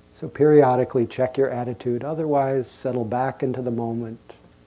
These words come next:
sink into the breath, stick to it. And only when some state of mind calls your attention do you then treat it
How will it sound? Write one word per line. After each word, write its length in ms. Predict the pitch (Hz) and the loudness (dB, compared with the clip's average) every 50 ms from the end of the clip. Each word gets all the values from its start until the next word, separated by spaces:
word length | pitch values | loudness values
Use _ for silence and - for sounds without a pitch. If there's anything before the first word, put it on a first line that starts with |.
| - - _ - - - _ - - - - - - - - _ _ _ _ _ _ - - | -20 -20 _ -20 -20 -20 _ -20 -20 -20 -20 -20 -20 -20 -20 _ _ _ _ _ _ -20 -18
sink 420 | - - - - 139 135 139 - | -14 -8 -2 0 0 0 0 -2
into 240 | 131 131 123 123 135 | -2 -4 -2 -4 -4
the 100 | 120 117 | -6 -4
breath, 380 | 104 110 117 107 110 107 104 - - - - - - - - | -4 -4 -4 -4 -6 -8 -12 -18 -20 -20 -20 -20 -20 -20 -20
stick 400 | - - - - - - - - | -18 -18 -4 0 0 0 0 -2
to 220 | - 120 117 110 107 | -6 -4 -4 -4 -4
it. 100 | 110 - - _ - - - - - - - - - - - - - - - - - _ - - | -10 -12 -18 _ -20 -20 -20 -20 -20 -20 -20 -20 -20 -20 -20 -20 -20 -20 -20 -20 -20 _ -20 -18
And 100 | 135 131 151 | -16 -10 -6
only 420 | 151 165 175 180 180 175 170 165 | -2 0 0 2 2 2 2 2
when 240 | 160 151 151 147 139 | 2 0 0 0 -2
some 240 | 143 - 143 127 120 | -2 -4 -4 -4 -4
state 320 | - - - 135 123 117 | -6 -4 -4 -2 -2 -2
of 100 | 113 98 | -2 -4
mind 280 | 110 110 110 113 107 - | -4 -6 -6 -6 -8 -10
calls 360 | - 131 135 143 143 117 107 | -8 -4 -2 -2 -2 -2 -2
your 80 | 139 | -4
attention 540 | 123 107 - - 104 98 95 - - 98 87 - - - - _ _ _ _ _ - _ - - - - - _ - _ - - - - _ - - - | -4 -4 -6 -8 -10 -10 -12 -16 -18 -18 -20 -20 -20 -20 -20 _ _ _ _ _ -20 _ -20 -20 -20 -20 -20 _ -20 _ -20 -20 -20 -20 _ -20 -14 -10
do 60 | 110 | -8
you 180 | 107 107 107 | -8 -6 -8
then 440 | 101 107 113 110 107 104 104 104 233 - | -6 -6 -6 -6 -6 -8 -10 -12 -14 -18
treat 240 | - - 135 127 120 | -6 -2 -2 0 0
it 280 | 120 110 - - - | 0 -4 -4 -8 -18